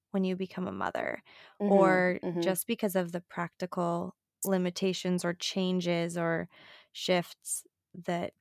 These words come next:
Speaker 1: being a mother presents, especially with really young kids. Like, it doesn't fit the way life was before. Work doesn't fit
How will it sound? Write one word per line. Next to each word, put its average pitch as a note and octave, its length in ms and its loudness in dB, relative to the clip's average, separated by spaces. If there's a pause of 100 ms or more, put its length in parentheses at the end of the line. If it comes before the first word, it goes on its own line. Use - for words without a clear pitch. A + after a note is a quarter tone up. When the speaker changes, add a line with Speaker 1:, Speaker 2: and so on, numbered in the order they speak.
Speaker 1:
being A#3 320 4
a F3 40 4
mother E3+ 640 0
presents, F#3+ 540 0
especially F#3 480 -2
with F3+ 120 0 (200)
really E3+ 340 -4
young E3 200 -4
kids. F#3+ 460 -4 (440)
Like, G3 100 0
it G3+ 80 2
doesn't A3 340 4 (500)
fit - 760 -4 (680)
the F#3+ 120 0
way F3 180 0
life E3 240 0
was E3+ 180 -2
before. - 520 -6 (240)
Work F#3+ 380 0
doesn't F3+ 320 -4
fit - 280 -6